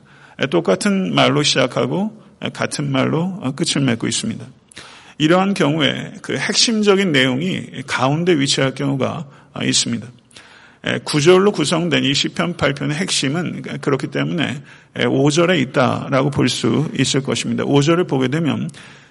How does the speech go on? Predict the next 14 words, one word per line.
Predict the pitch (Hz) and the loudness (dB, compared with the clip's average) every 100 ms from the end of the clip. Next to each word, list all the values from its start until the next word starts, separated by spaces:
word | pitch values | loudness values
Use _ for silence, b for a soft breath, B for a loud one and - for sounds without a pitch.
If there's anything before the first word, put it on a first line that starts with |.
| B B _ | B B _
"그를 | - 156 156 190 | -2 4 6 6
하나님보다 | 175 160 160 160 170 120 110 - | 2 0 0 2 2 2 0 0
조금 | - 131 156 | 2 4 4
못하게 | 131 127 139 127 | 4 2 2 2
하시고 | 127 127 151 120 117 143 B B B | 2 2 2 0 -2 -6 B B B
영화와 | 127 123 127 131 131 156 165 196 - | 2 4 4 4 4 2 0 -6 -6
종기로 | - 131 131 135 117 160 | -2 0 2 2 0 -2
간을 | - 123 131 151 180 196 - | -2 0 0 0 -4 -8 -8
씌우셨나이다." | 175 - 127 123 123 113 131 - - - _ _ b b b b | -2 -2 -2 -2 -6 -8 -12 -18 -20 -20 _ _ b b b b
이렇게 | 127 143 - 123 131 156 B - | -2 2 4 2 0 -6 B -8
말씀하고 | 123 127 123 - 127 123 123 151 185 - - 117 | -2 0 2 0 0 2 2 0 -2 -6 -8 -2
있습니다. | 123 135 127 120 - 123 - _ B B B B - 151 | 0 0 -2 -4 -6 -14 -20 _ B B B B -6 -2
성도 | 180 175 | 2 4
여러분, | 175 165 131 123 190 | 4 4 0 -2 -6